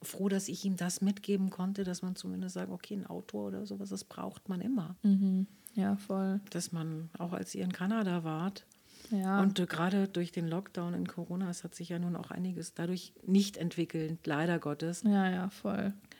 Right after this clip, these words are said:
Speaker 1: war zumindest die Möglichkeit, ein bisschen Geld zu verdienen da.
Speaker 2: Absolut.
Speaker 1: Und das bin ich froh, dass ich ihm das zumindest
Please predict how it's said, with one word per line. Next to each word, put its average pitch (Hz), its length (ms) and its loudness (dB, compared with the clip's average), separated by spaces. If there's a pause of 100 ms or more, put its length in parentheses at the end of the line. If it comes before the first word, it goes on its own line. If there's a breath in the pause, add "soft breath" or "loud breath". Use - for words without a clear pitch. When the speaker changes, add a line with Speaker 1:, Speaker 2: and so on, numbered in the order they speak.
(600 loud breath)
Speaker 1:
war 165 220 2
zumindest 180 480 -2
die 190 60 -2
Möglichkeit, 175 560 -4
ein 165 120 -6
bisschen 175 260 -8
Geld 208 180 -4
zu 190 80 -8
verdienen 151 480 -10
da. 139 200 -12 (440)
Speaker 2:
Absolut. 208 380 0 (100)
Speaker 1:
Und 190 80 2
das - 220 -10 (360)
bin 196 140 2
ich 190 160 -2
froh, 175 200 -6
dass 165 180 -4
ich 170 140 -10
ihm 175 80 -8
das - 220 -12
zumindest - 560 -8